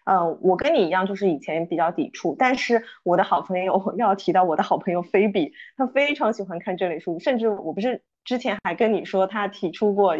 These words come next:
需要我们，呃，就建议我们可以，呃，聊一聊就是关于这种 how to book 的一些，一些想法嘛。她本人就是一个非常不喜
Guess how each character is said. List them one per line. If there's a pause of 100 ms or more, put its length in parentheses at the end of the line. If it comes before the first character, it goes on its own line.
需
要
我
们，
呃，
就
建
议
我
们
可
以， (520)
呃，
聊
一
聊
就
是
关
于
这
种 (220)
how
to
book
的
一
些，
一
些
想
法
嘛。 (240)
她
本
人
就
是
一
个
非
常
不
喜